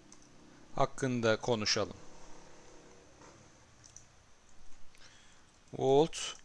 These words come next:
on üç. Onun hakkında bir şey bilmiyorum. Yani seçeneklerde olmayan şeylerden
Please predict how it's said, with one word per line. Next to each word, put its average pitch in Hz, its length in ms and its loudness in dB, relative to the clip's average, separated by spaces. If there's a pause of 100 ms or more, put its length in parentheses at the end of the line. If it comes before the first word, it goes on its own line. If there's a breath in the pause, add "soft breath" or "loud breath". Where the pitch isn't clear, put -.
(500)
on 151 220 2
üç. - 580 4 (3250 soft breath)
Onun 139 200 4
hakkında 143 360 4
bir 143 60 2
şey 160 200 8
bilmiyorum. 135 340 4
Yani 139 200 10
seçeneklerde 180 840 10
olmayan 180 520 8
şeylerden 175 800 8